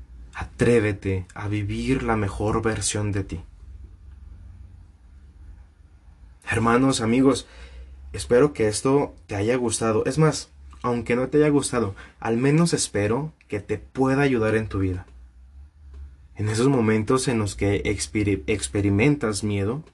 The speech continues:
confía. Cuando algo te paralice por el miedo,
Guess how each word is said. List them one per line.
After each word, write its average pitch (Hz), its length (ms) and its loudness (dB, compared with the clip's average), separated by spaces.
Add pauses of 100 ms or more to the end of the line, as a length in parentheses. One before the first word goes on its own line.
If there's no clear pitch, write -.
(180)
confía. 120 600 0 (1400)
Cuando 120 260 0
algo 135 220 4
te 160 120 2
paralice 120 680 2
por 110 200 -2
el 98 100 2
miedo, 101 460 0